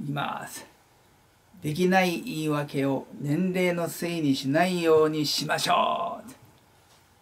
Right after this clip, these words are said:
ほほ、なるほどね。もう年だからと言わない、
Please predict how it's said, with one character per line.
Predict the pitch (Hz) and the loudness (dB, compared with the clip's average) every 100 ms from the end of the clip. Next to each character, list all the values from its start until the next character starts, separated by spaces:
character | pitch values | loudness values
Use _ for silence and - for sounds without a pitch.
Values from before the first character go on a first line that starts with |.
| _ | _
ほ | - - 160 | -12 -2 0
ほ、 | - 147 143 151 | 0 0 -2 -4
な | 143 143 | -6 -4
る | 143 | -4
ほ | 139 | -6
ど | 139 | -6
ね。 | 139 156 151 - - _ _ _ - | -4 -4 -4 -12 -20 _ _ _ -10
も | 220 | -8
う | 143 | -8
年 | 131 - | -10 -6
だ | 175 | -6
か | 156 | -6
ら | 147 131 - - _ _ _ _ _ | -8 -8 -10 -14 _ _ _ _ _
と | - | 2
言 | 135 | 4
わ | 131 | 4
な | 123 | 2
い、 | 127 | -4